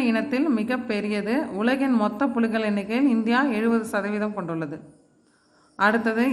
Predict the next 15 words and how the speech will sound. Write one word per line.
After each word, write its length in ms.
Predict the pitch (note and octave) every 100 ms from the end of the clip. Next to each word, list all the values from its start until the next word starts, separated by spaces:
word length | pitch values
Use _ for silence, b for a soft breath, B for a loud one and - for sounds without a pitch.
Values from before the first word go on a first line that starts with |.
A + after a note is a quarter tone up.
| G#3
யானை, 320 | G3+ G#3+ A3+ D4+ -
ரெண்டாயிரத்தி 400 | G3+ A3 A3 A3+ G3
பத்து. 260 | G3 - G3+ B3 B3 B B B B F3+ A#3
ஆசியாவை 480 | C4+ C4+ A#3+ A#3+ D#4+ - A3
தாயகமாக 560 | G#3+ A3 G#3+ A3 A3+ G#3
கொண்டது. 340 | G3 F#3+ A3 F4 - B B B -
தான் 200 | A3 A3 A3
வாழும் 340 | A3 A3+ C#4 - -
காட்டு 260 | G#3+ A#3 C4+ -
பிரதேசங்களை 580 | A3 G#3+ A3 G#3 G#3+ A#3+
பாதுகாப்பதில் 680 | G#3 G#3+ G#3+ G3+ G#3 G3+ D4 - - G#3
முக்கிய 240 | G#3 C4 B3
பங்கு 200 | G3 F#3+ F#3+
வகிக்கிறது. 460 | F3 E3+ D3+ D#3 - F3
தேசிய 300 | G#3+ A3+ A#3+